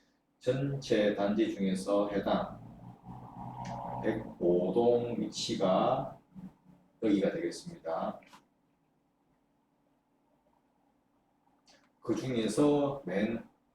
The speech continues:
왼쪽에 있는 라인이 되겠고요. 구조 살펴보시면은 남향으로 침실, 급실,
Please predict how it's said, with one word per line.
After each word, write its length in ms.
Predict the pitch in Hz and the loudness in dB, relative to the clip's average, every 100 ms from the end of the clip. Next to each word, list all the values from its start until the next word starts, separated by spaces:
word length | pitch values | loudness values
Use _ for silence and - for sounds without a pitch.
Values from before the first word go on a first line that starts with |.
| _ _ _ _ _ | _ _ _ _ _
왼쪽에 360 | - - 170 170 | -6 4 6 8
있는 200 | 147 - | 6 2
라인이 460 | - 185 190 185 - | 0 0 0 -2 -4
되겠고요. 640 | - 87 - - 92 - - _ - | -6 -8 -10 -6 -6 -6 -12 _ -16
구조 220 | - 120 | -4 -2
살펴보시면은 840 | 113 127 117 98 92 98 90 92 | 0 0 0 0 -2 -2 -2 -2
남향으로 560 | 87 95 107 117 107 131 | -4 -2 0 0 0 0
침실, 460 | - 104 - 107 104 | 0 -6 -4 -4 -4
급실, 480 | 92 - 107 - | -6 -4 -2 -2